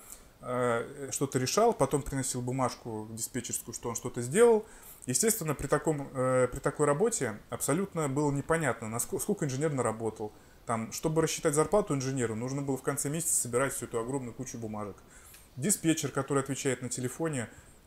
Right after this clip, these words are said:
а, должен был присутствовать. То есть, э, хотя его функция была никакая, его можно было заменить роботом.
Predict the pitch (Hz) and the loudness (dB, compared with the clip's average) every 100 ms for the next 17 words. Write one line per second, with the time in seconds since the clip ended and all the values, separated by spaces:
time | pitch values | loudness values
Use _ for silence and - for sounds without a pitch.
0 | 131 117 110 110 107 - - - - - | -12 -6 -4 -6 -8 -16 -20 -20 -20 -20
1 | - - - 131 131 120 120 117 117 120 | -20 -20 -12 2 2 4 0 -2 -2 0
2 | - 120 - 117 107 - 127 117 - 123 | 0 -2 -6 -6 -8 -6 -2 -2 -2 -6
3 | 117 123 135 - 131 143 135 131 214 208 | -6 -8 -2 0 4 6 6 4 2 2
4 | - 127 107 - 131 123 127 151 139 139 | 2 2 0 -4 -8 -2 4 6 4 0
5 | 139 120 101 98 113 120 123 117 117 117 | 0 -2 -2 -4 -4 -2 -4 -6 -6 -6
6 | 113 131 123 135 123 107 - | -4 -4 -4 -2 -2 -4 -12